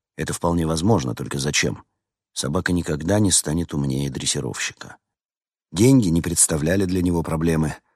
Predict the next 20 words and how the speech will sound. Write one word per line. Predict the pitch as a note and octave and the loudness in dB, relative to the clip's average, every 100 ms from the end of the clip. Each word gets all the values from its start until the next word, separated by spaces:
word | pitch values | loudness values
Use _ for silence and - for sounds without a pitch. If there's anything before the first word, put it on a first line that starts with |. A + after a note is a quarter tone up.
| - | -6
Он | D#2 | 0
с | - | 4
легкостью | F#2+ G#2 F2+ - E2+ | 4 2 0 -2 -2
зарабатывал | D#2+ D#2+ E2+ D#2+ D#2+ D#2 | 0 2 2 0 -2 -2
их | - | -4
время | D#2 D#2 | -4 -2
от | D2+ - | -4 -2
времени | F2+ F2 D#2+ | -2 0 -2
почти | D#2 - - | -2 -4 -2
незаметно | D#2+ D#2 D2 D#2 F2+ - E2 | -2 0 0 2 0 -2 -4
и | D2 | -2
всегда | - C2+ C#2+ | -2 -2 -4
в | D#2+ | -2
изобилии. | D2+ C#2+ B1+ C#2 C#2 C2+ - _ _ _ _ _ _ - | -2 -2 -4 -4 -4 -8 -12 _ _ _ _ _ _ -6
Гнаться | F#2+ A2 - G#2+ | 2 4 4 4
за | G2 G#2 | 4 4
сексом | - C#3 - G2 | 4 4 2 0
тоже | G#2+ A#2 A2 | 0 0 2
было | A2+ | 2
бессмысленно. | G#2+ G#2+ - A#2+ - C#2+ C2+ A#1 | 2 2 2 2 2 0 -4 -6